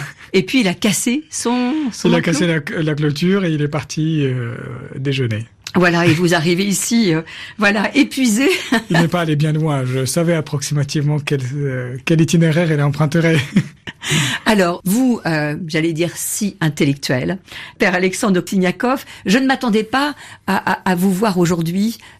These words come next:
Speaker 1: euh, des heures durant auprès de vos deux ânesses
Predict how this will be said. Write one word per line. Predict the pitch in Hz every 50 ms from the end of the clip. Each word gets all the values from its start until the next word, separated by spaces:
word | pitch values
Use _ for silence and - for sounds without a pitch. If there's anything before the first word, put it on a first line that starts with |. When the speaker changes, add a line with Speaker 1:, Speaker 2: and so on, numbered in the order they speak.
| - 190
Speaker 1:
euh, | 175 165 160 160 160 156 151 151 160
des | 151 180 226 220 196
heures | 240 214 185
durant | 170 180 185 143 185 180 185 208 - - _
auprès | - 175 170 - - - 208 208 214 208
de | 165 143 151 165
vos | 156 147 147 160 160
deux | 165 170 254 233 202
ânesses | 185 170 175 196 240 302 277 - -